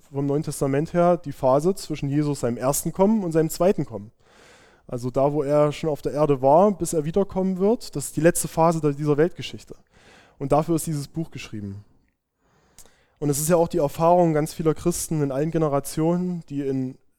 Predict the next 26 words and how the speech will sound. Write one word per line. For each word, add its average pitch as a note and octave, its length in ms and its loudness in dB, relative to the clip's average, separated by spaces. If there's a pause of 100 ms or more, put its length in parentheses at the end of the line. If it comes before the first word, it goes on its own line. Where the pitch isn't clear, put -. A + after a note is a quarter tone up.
(160)
in C3 360 -4
herausfordernden F3 800 2
Situationen E3+ 600 0
waren, D3+ 160 2
dass C3+ 120 -6
dieses C3 260 -6
Buch, E3+ 320 -4 (320)
äh, E3 60 -12
als C#3 380 -10
sehr C#3+ 140 2
kraftvoll C#3 480 -4
erlebt A2 340 -8
wird. A2 200 -18 (2000)
Dass E3+ 240 2
die F3+ 120 -2
Offenbarung F#3 640 6
teilweise F#3 880 4 (220)
so D#3+ 140 -2
einen D#3+ 100 4
Ruf G#3+ 440 4
als D#3+ 340 0
furchteinflößendes E3+ 1400 0
und D3 140 -4 (100)
ungeheuerliches F3+ 840 4
Buch G#3 280 0
hat, C#3+ 300 2